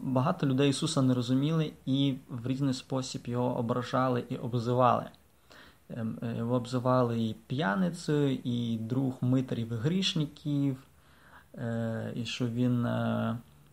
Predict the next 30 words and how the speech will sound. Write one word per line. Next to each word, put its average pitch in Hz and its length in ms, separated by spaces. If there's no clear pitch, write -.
богохулить, 139 880
е, 113 380
і - 20
щ-, - 360
що 123 200
він 127 280
біса 165 360
має, 147 360
що 139 160
він 123 120
самарянин, 147 1000
е, 113 160
що - 140
він 127 140
вийшов 123 340
з 123 100
розуму 131 840
і 139 100
так 120 180
далі. 113 360
От. 117 240
І, 196 460
скоріш 190 300
за 170 80
все, 175 280
Ісуса 175 540
теж 147 320
наз-, 127 180
обзивали 127 920
і, 120 500